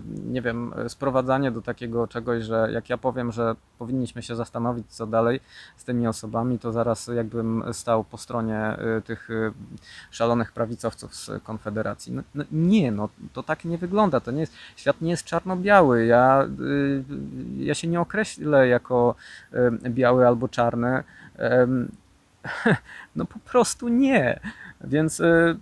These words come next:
jeżeli ktoś mnie wciska w taki, e, w taki szablon, no to ja po prostu nie będę do niego pasował, no i tyle, no i cześć. E, to też sprawia, że ja, e, mam troszkę kłopot, żeby się odnaleźć, e, w tej rzeczywistości polityczno-społecznej, gdzie,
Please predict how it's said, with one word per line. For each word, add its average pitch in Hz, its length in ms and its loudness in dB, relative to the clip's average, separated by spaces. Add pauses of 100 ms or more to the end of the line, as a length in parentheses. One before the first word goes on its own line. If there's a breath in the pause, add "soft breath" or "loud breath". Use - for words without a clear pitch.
(640)
jeżeli 190 300 0
ktoś - 300 -4
mnie 208 200 0
wciska - 560 -2
w - 60 -12
taki, 165 580 2
e, 151 380 6
w - 80 -14
taki 165 240 -8
szablon, 139 600 2
no 165 80 -2
to 185 180 -2
ja 180 120 4
po 185 120 -6
prostu - 240 -10
nie 196 140 -2
będę 196 220 0
do 196 80 -2
niego 190 240 0
pasował, 117 540 -2
no 113 100 -2
i 123 80 -2
tyle, 101 300 -6
no 110 160 -4
i 113 80 -4
cześć. - 400 -12
E, 107 320 -4
to 160 80 -10
też - 160 -12
sprawia, 185 420 2
że 170 180 0
ja, 170 180 4 (360)
e, 165 40 0
mam 170 440 -2
troszkę - 300 -10
kłopot, 165 400 0
żeby 117 220 -2
się 113 120 -6
odnaleźć, 107 520 -4
e, 107 220 -4
w - 40 -20
tej 104 240 -4
rzeczywistości 113 720 -8
polityczno-społecznej, 113 1080 -6
gdzie, 107 200 -4